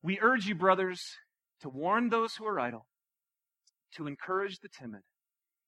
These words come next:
to help the weak, to be patient with everyone. Make sure that nobody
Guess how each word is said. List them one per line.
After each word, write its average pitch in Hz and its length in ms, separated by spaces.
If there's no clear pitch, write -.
to - 60
help 165 360
the 175 80
weak, 123 400
to 147 80
be 127 120
patient 180 500
with 127 200
everyone. 98 400
Make 190 240
sure 156 320
that 135 140
nobody 170 440